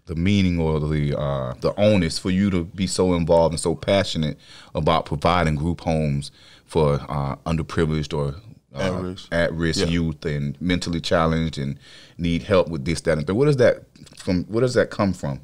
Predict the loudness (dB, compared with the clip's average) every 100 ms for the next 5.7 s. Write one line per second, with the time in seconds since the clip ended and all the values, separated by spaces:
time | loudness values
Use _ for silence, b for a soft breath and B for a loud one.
0 | -8 -6 -4 -6 -10 _ _ 2 4 4
1 | 2 0 0 2 4 6 6 4 4 2
2 | 2 0 2 2 2 0 -2 -2 0 2
3 | 4 4 0 -2 -4 -4 -8 -4 -2 -2
4 | -2 -4 0 0 0 0 0 0 -4 -4
5 | -2 -2 -2 -2 -2 -4